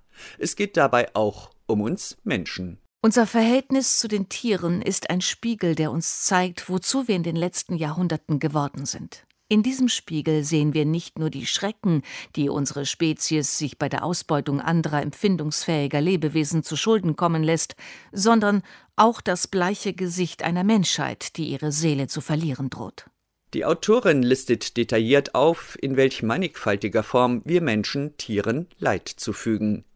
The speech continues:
Speaker 1: Sei es bei der Käfighaltung, als Versuchskanickel im Labor,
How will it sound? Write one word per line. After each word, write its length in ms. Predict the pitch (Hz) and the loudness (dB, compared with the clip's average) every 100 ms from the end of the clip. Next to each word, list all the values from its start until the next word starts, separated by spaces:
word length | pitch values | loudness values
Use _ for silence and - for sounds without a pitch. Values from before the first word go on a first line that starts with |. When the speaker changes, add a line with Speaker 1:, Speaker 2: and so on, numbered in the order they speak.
| _ | _
Speaker 1:
Sei 300 | - 104 98 | -2 2 2
es 180 | 101 - | -2 -4
bei 140 | 95 | -2
der 120 | 98 | -2
Käfighaltung, 840 | - 135 131 143 131 123 127 120 113 - | 0 -2 0 0 2 2 2 0 0 -6
als 260 | 101 98 - | -6 -6 -4
Versuchskanickel 880 | 104 98 120 - - 107 104 - 107 | -4 -2 -4 -6 -2 0 0 0 0
im 120 | 117 | 2
Labor, 460 | 123 127 156 139 | 0 4 6 4